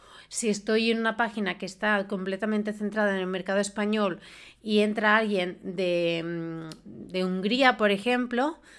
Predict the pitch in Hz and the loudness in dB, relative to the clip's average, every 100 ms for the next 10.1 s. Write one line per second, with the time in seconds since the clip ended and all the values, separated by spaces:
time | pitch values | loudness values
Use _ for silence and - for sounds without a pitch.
0 | - - _ - 240 233 - - 254 247 | -20 -20 _ 0 0 0 -8 -4 -2 2
1 | 269 277 269 262 269 269 190 185 175 170 | 2 0 2 2 4 2 2 0 -2 -4
2 | 165 160 - 214 202 208 233 233 269 262 | -10 -12 -6 0 0 2 0 2 0 2
3 | 233 233 262 254 - 254 311 311 - 185 | 0 2 0 0 0 2 2 -2 -10 -8
4 | 185 196 185 160 240 233 208 196 - - | -8 -4 -4 -4 -10 -4 -2 -2 -6 -14
5 | - 214 226 226 - - 226 220 226 226 | 0 4 4 2 -2 0 2 6 6 4
6 | 202 196 202 - 269 262 254 269 302 - | 0 0 -2 -2 -2 -2 0 -2 -2 -12
7 | _ _ _ _ _ - 240 254 226 220 | _ _ _ _ _ -2 0 0 2 4
8 | 208 226 247 262 240 233 226 247 269 214 | 4 4 2 0 2 2 6 4 4 2
9 | 202 185 175 196 202 190 175 196 196 156 | 0 0 -4 -6 -4 -4 0 2 2 -4
10 | 151 | -10